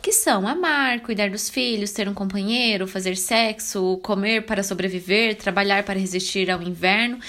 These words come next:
dormir para, para descansar. E nesse,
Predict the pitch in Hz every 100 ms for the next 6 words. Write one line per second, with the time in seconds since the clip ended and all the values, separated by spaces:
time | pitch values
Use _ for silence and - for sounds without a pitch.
0 | - - - 226 220 214 233 214 - -
1 | 233 220 214 226 - 339 - 180 - -
2 | - - - - 233 262 403 - - 370
3 | 320 285 240 220 208 190 180 202